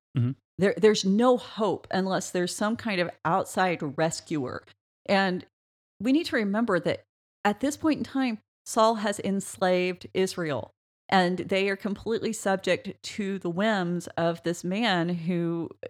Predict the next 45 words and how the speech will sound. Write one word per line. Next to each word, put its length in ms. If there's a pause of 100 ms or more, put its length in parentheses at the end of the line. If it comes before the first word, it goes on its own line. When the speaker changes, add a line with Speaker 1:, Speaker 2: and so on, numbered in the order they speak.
(440)
Speaker 2:
who 100
knows 320
what 120
he's 160
gonna 200
do 260
one 300
minute 300 (160)
to 100
the 100
next. 580 (200)
Speaker 1:
Mm-hmm. 200
Speaker 2:
And 220
so 280 (360)
the, 340
the 120
country, 600
the, 300
the 80
people 380
who 200
were 220
not 300
important, 720
the 80
people 340
that 140
he 240
felt 300
were 100
expendable, 640
that 160
Saul 240
felt 220
were 100
expendable, 460 (460)
they 140
were 320
very 260
much 380
in 200
the 100
situation 640
of 120
being 300